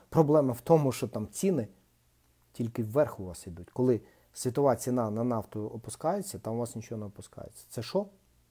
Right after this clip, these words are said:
Це Верховна Рада ваша, яка спонсоруємо олігархами, не збирається впроваджувати справжній механізм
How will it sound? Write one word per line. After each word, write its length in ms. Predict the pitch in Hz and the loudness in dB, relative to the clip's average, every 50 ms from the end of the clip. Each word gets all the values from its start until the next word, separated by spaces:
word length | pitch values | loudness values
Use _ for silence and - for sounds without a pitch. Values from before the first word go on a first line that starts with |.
| _ _ _ _ _ _ _ _ _ _ | _ _ _ _ _ _ _ _ _ _
Це 120 | - - 165 | -8 -6 -4
Верховна 480 | 156 147 - - 139 123 120 117 113 | -4 -4 -4 -4 -6 -6 -4 -6 -6
Рада 260 | 110 101 92 87 90 92 | -6 -8 -8 -10 -12 -12
ваша, 340 | 98 98 98 110 - - - _ _ _ _ _ _ _ _ _ _ _ _ _ _ _ _ _ _ _ _ _ _ _ _ _ _ _ _ _ _ _ _ _ _ | -14 -14 -16 -18 -20 -20 -20 _ _ _ _ _ _ _ _ _ _ _ _ _ _ _ _ _ _ _ _ _ _ _ _ _ _ _ _ _ _ _ _ _ _
яка 400 | 123 139 143 - 190 196 190 185 - - - _ _ _ _ _ _ - - - - - - - - - - _ _ _ _ _ _ | -8 -8 -2 -2 -2 -2 -2 -4 -10 -16 -20 _ _ _ _ _ _ -20 -20 -20 -20 -20 -20 -20 -20 -20 -20 _ _ _ _ _ _
спонсоруємо 840 | - - - - 226 240 226 - 233 214 196 196 190 175 160 156 151 143 | -12 -10 8 10 10 10 12 10 10 10 10 12 10 10 10 8 8 6
олігархами, 720 | 139 135 135 127 147 165 175 170 - 175 156 156 151 139 - - - - - _ _ | 6 6 4 6 6 4 4 2 0 -2 -4 -4 -4 -6 -10 -16 -20 -20 -20 _ _
не 140 | 139 165 208 | 6 6 6
збирається 840 | 196 185 196 202 170 139 127 131 143 151 147 - - 156 123 113 - - _ _ _ _ _ _ _ _ _ _ _ _ _ | 8 8 8 8 10 10 8 8 6 4 2 -2 -4 -6 -6 -6 -8 -12 _ _ _ _ _ _ _ _ _ _ _ _ _
впроваджувати 840 | - _ - 165 151 127 127 127 123 127 131 131 127 123 117 - 113 | -8 _ 10 10 10 12 10 6 6 4 2 2 2 0 0 0 -4
справжній 640 | - - - 143 147 147 143 143 147 156 151 143 135 - - | -8 0 6 8 10 10 10 8 4 2 -2 -2 -4 -6 -4
механізм 680 | 131 135 143 143 - 123 123 127 139 151 151 151 143 | 0 0 0 0 0 0 2 2 2 0 0 -2 -6